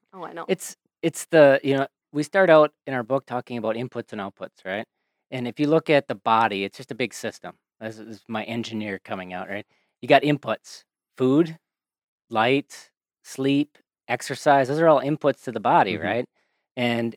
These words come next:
Speaker 2: if any of those inputs get off, what, what are the bad outputs that come out? Diabetes, weight gain, these problems. And so we gotta go back and look at these inputs to fix the outputs, right?
Speaker 3: Right.
Speaker 2: That so much of healthcare today, we just slap a Band-Aid on the output.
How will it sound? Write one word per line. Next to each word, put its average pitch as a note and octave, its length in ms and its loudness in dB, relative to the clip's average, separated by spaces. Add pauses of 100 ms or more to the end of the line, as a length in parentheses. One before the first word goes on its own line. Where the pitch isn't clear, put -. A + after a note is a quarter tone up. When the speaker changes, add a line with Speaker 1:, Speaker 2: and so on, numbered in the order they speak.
Speaker 2:
if B2 120 -12
any D3+ 220 4
of E3 80 6
those C3+ 140 4
inputs D3+ 380 0
get A#2+ 180 -4
off, A#2+ 420 0 (400)
what, C3+ 200 2 (180)
what C3+ 180 2
are C#3 40 2
the C3 60 0
bad A#2+ 240 2
outputs B2 300 0
that G2 140 -12
come F#2 180 -14
out? E2+ 160 -10 (560)
Diabetes, G#2+ 880 -4 (260)
weight A#2 260 -6
gain, F#2 360 -12
these F#2+ 260 -14
problems. C#3+ 500 0
And G#2 120 -14
so C3+ 140 0
we B2+ 140 -2
gotta E3+ 160 4
go E3 100 0
back D3 300 2
and C3 100 -4
look C3+ 180 -6
at B2 100 -12
these G2 280 -12 (180)
inputs C3+ 720 -2 (320)
to - 80 -20
fix - 300 -8
the B2+ 100 -4
outputs, - 540 -2
right? B2 220 -4 (320)
Speaker 3:
Right. F#2+ 280 -6
Speaker 2:
That - 80 -20
so E3+ 160 0
much E3+ 220 2
of C#3 60 -4
healthcare C#3 420 0
today, A2 340 -4
we A2+ 100 -4
just B2+ 300 -8
slap - 380 -2
a G#2+ 40 -10
Band-Aid A2+ 460 -2
on G#2 100 -4
the G2+ 80 -6
output. - 300 -4